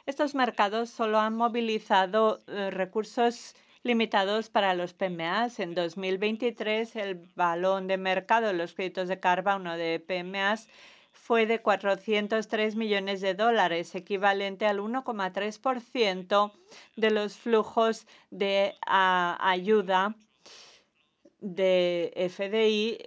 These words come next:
a los P M As y uno por ciento de la O D neta bilateral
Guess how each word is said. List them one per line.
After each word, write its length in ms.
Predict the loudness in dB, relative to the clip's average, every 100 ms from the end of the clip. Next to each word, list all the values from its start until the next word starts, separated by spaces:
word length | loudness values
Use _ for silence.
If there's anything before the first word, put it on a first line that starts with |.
| -2
a 160 | 0 2
los 260 | 0 -2
P 120 | -6 -6
M 200 | 0 2
As 460 | 2 0 -4 -14 _
y 300 | -6 0 2
uno 240 | 2 0
por 180 | 2 0
ciento 800 | 0 0 2 2 -4 2 2 2
de 300 | -6 0 2
la 240 | 4 2 2
O 80 | 0
D 360 | 0 0 0
neta 400 | -4 -4 0 0
bilateral 1040 | 0 2 2 2 0 -2 4 4 4 -4